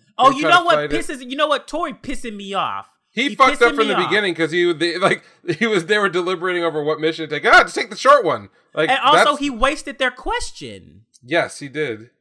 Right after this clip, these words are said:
Speaker 1: He wasted it because, okay, I missed that part last episode. Um, I didn't know that there was an after credit scene. So when I started the episode this week, I was
Speaker 2: It
Speaker 1: like,
Speaker 2: was,
Speaker 1: Did
Speaker 2: like,
Speaker 1: I
Speaker 2: jumped ahead, right?
Speaker 1: Yeah, I was like, "Wait, did I miss an episode or something?" So then I went back and had to rewatch that scene.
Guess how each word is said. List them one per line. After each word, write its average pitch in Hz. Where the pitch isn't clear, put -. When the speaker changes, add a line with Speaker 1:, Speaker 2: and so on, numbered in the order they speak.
Speaker 1:
He 277
wasted 240
it 185
because, 196
okay, 202
I 214
missed 214
that 175
part 143
last 151
episode. 80
Um, 156
I 180
didn't 190
know 180
that 170
there 156
was 147
an 135
after 175
credit 104
scene. 95
So 170
when 170
I 196
started 202
the 160
episode 151
this 202
week, 127
I 135
was 180
Speaker 2:
It 143
Speaker 1:
like, 151
Speaker 2:
was, 139
Speaker 1:
Did 147
Speaker 2:
like, 127
Speaker 1:
I -
Speaker 2:
jumped 135
ahead, 113
right? 98
Speaker 1:
Yeah, 190
I 190
was 226
like, 170
"Wait, 180
did 151
I 180
miss 208
an -
episode 208
or 214
something?" 226
So 185
then 165
I 156
went 143
back 156
and 170
had 143
to 135
rewatch 135
that 156
scene. 135